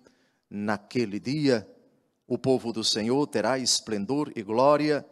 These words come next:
e o fruto da terra será de grande alegria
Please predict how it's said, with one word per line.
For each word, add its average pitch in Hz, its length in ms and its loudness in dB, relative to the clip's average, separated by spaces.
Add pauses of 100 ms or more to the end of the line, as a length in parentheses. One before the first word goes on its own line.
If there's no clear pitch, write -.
(760)
e 110 80 -8
o 127 80 -2
fruto 127 380 -4
da 117 100 -2
terra 113 340 -4
será 101 300 0
de 101 140 -8
grande 117 480 -4 (140)
alegria 113 840 -2